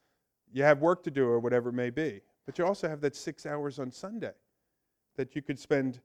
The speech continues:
serving others. There, that's an indicator of what you're treasuring. Regardless of what you say, how you invest your resources indicates what you truly che-,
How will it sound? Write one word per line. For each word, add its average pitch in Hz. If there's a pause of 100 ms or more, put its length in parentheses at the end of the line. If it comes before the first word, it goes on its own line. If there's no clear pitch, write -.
(180)
serving 131
others. 120
There, 143 (100)
that's 151
an 151
indicator 147
of 120
what 135
you're 127
treasuring. 120 (640)
Regardless 156
of 156
what 151
you 147
say, 127
how 127
you 156
invest 139
your 131
resources 127
indicates 135
what 127 (400)
you 127
truly 135
che-, 131